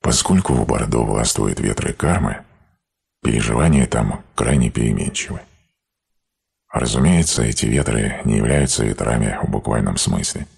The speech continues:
Это метафора того, как нас носит ветер кармы. Поскольку в этом бордо у нас есть ментальное тело, нас носит из стороны в сторону,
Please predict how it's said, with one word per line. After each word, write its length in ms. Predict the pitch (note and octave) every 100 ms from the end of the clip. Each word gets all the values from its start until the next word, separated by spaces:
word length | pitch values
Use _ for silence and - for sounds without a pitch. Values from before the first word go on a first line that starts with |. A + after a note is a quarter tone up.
| _ _ _ _ _ _ -
Это 160 | - -
метафора 600 | G#1 - E2 - - -
того, 320 | - - B1
как 200 | - -
нас 240 | - -
носит 400 | - G#1+ - - -
ветер 360 | F#2 F2+ F2+ F2
кармы. 420 | - - - - _ _ _ _ _ _ _ _ _ _ _ _ _ -
Поскольку 480 | C#2 - G2 -
в 80 | C#2
этом 240 | B1+ A1+ G#1+
бордо 320 | G#1+ G1+ A#1+
у 160 | G#1+
нас 240 | G#1 G1+ -
есть 240 | A1 -
ментальное 560 | - - - - F#2+ -
тело, 400 | - E2 F#2+ - - _ _ _ _ -
нас 260 | - - C#2+
носит 340 | E2+ - -
из 100 | -
стороны 360 | - A1+ A1+ B1
в 80 | -
сторону, 580 | - - B2+ C#2 -